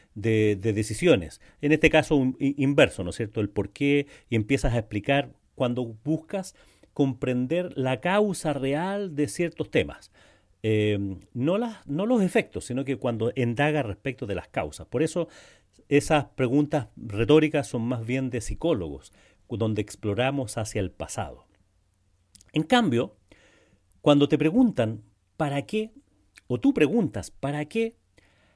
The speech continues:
haces que la persona se imagine, haces que la persona funcione con otra parte del cerebro y que tiene que ver con mirar hacia adelante.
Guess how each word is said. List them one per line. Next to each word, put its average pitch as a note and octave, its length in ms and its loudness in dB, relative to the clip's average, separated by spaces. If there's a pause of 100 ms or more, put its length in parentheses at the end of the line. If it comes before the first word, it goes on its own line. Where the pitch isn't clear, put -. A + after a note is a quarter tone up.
(240)
haces G#3+ 300 2
que G#3+ 120 0
la F3 100 2
persona G#3 680 -4
se - 220 -4
imagine, F3+ 640 -6 (680)
haces G#3+ 320 -2
que F3 140 0
la D3+ 120 2
persona F#3 460 -4
funcione F#3+ 840 -4 (340)
con F3+ 160 0
otra B3 240 0
parte A#3+ 360 4
del F#2 180 -2
cerebro E2 580 -6 (240)
y C3+ 100 -2
que C#3 120 2
tiene F3 240 0
que D3+ 120 2
ver E3 200 2
con D3 260 2
mirar C3+ 280 2
hacia C#3 260 0
adelante. F#2+ 640 -2